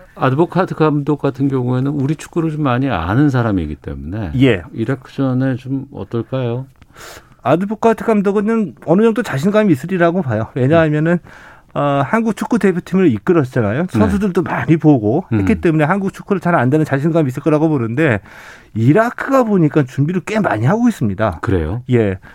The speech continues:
Speaker 2: 축구 대표팀 같은 경우에는 이 프로리그가 열리는 동안에는 전지훈련을 떠나기가 힘들죠.
Speaker 1: 네.
Speaker 2: 선수 소집이 안 되니까.
Speaker 1: 음.
Speaker 2: 어, 그런데도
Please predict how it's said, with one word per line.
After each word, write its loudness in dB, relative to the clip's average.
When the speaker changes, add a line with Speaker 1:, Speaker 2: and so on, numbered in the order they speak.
Speaker 2:
축구 0
대표팀 0
같은 2
경우에는 2
이 0
프로리그가 4
열리는 4
동안에는 2
전지훈련을 2
떠나기가 4
힘들죠. 2
Speaker 1:
네. 0
Speaker 2:
선수 0
소집이 -2
안 2
되니까. 2
Speaker 1:
음. 0
Speaker 2:
어, 4
그런데도 4